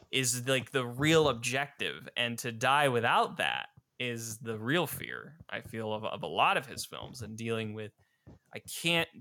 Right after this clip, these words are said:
I can't be alone. I can't be by myself. It's, it's scary by myself." And, you know, I think that, you know, Emmy has kind of been ruminating on this for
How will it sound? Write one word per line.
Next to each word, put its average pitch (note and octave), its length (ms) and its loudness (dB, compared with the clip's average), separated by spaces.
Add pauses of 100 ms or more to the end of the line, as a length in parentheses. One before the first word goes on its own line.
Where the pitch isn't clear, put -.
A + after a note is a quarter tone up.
(520)
I A2 80 -2
can't - 480 -2
be C3+ 180 4
alone. A2+ 480 0 (220)
I - 40 -20
can't D3+ 380 0
be C3 120 2
by A2 200 4
myself. G2+ 580 -4
It's, - 160 -12
it's A2 240 -6
scary B2 600 2
by A#1+ 180 -6
myself." - 580 -10 (600)
And, A2 500 -2 (280)
you B2 120 -8
know, G#2+ 140 -2
I G#2 100 -6
think A2+ 380 -10
that, G#2+ 180 -6 (680)
you B2 100 -12
know, A2 200 -12 (1000)
Emmy D3 260 6
has C3 120 6
kind C#3+ 180 4
of B2 100 2
been A2+ 240 0
ruminating A#2 680 2
on G#2+ 180 -2
this G#2+ 220 -6
for - 180 -8